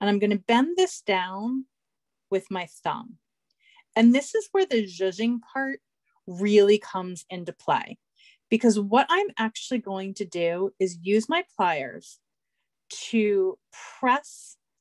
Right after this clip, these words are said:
each of these wraps into place as I am making them. And sometimes it is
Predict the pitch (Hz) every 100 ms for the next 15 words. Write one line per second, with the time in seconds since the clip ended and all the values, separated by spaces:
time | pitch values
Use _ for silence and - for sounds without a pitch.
0 | _ _ _ _ 247 240 - - 254 233
1 | 185 196 185 185 165 - 165 165 175 226
2 | - - - _ _ _ _ _ _ _
3 | _ _ 208 202 202 214 - 202 190 254
4 | - - - - _ _ _ - - 202
5 | 196 190 - 190 185 180 165 - 156 -
6 | 180 175 _ _ _ _ - 196 185 -
7 | 233 233 - 262 240 233 180 175